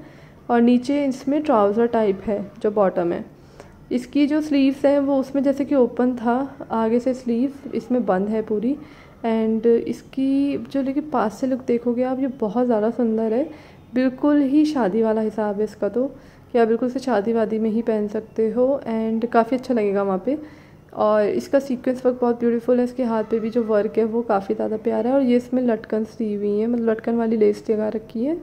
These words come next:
दोनों side आपकी sleeves में। And जो आपका velvet है वो भी thick fabric का दिया हुआ है।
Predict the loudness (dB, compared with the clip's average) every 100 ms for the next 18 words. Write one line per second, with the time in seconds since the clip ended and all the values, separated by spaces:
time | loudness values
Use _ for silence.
0 | -2 0 0 -2 -2 -2 -2 -8 -20 -20
1 | -18 -10 -8 -8 -4 -2 0 -2 -4 -8
2 | -4 -4 -4 -4 -4 -4 -8 -20 -20 -20
3 | -20 -20 -20 -20 -20 -8 -4 0 0 4
4 | 4 2 -4 -18 -20 -20 -20 -16 -12 2
5 | 6 6 4 2 0 4 2 2 0 0
6 | 2 2 2 0 -4 -2 -2 0 -2 -2
7 | -2 0 2 2 0